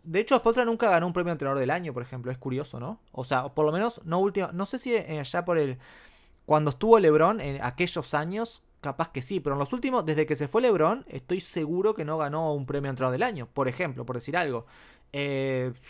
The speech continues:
es curioso, entonces, <laughs> a partir de eso. Qué sé yo, no sé. Los pergaminos no le dan para estar tan arriba, las cosas como son. Eh,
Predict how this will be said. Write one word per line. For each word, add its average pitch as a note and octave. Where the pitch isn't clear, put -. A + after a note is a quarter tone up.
es D3
curioso, D#3+
entonces, B2+
<laughs> -
a F3+
partir E3+
de D#3
eso. C3
Qué G#3
sé F#3
yo, C3
no D#3+
sé. C#3
Los D#3
pergaminos F3+
no A#3
le G3+
dan F3+
para C3+
estar C3
tan B2
arriba, A2+
las B2+
cosas C#3
como B2
son. A#2
Eh, D#3